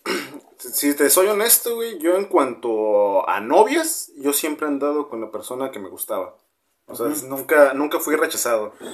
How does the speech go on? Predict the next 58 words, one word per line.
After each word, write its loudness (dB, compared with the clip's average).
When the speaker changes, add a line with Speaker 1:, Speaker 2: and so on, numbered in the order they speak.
Speaker 1:
Mi 6
récord 4
de 6
bateo 6
Speaker 2:
Sí. -12
Speaker 1:
sí 2
es 2
en -2
los -6
antros 0
y -8
ese -8
tipo -8
de -6
cosas, -14
güey. -18
Speaker 2:
Sí, -10
ahí. 2
Speaker 1:
Ahí 4
sí. 4
Speaker 2:
Ahí 8
no 6
destacas. 6
Speaker 1:
Ahí 0
no 2
destaco, 0
güey. -6
O -6
sea, 4
Speaker 2:
¿Cuál, 0
Speaker 1:
ahí 4
Speaker 2:
cuál 8
es 4
tu -2
campo, 6
güey? -2
A -4
ver, 2
¿cuál 6
Speaker 1:
mi, 6
Speaker 2:
es 2
tu 6
Speaker 1:
mi 4
Speaker 2:
campo? 8
Speaker 1:
ca-, -2
mi 4
campo 6
es 2
más 2
bien -2
cuando 2
la 2
morra 2
sí -2
me 0
interesa -2
mucho, -8
güey. -12